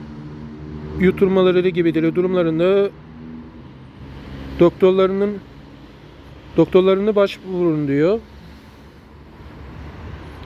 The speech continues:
Uygulama sıra, sırasında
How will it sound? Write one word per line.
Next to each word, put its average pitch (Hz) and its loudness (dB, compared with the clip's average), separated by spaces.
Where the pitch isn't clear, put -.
Uygulama 180 4
sıra, 190 0
sırasında 185 0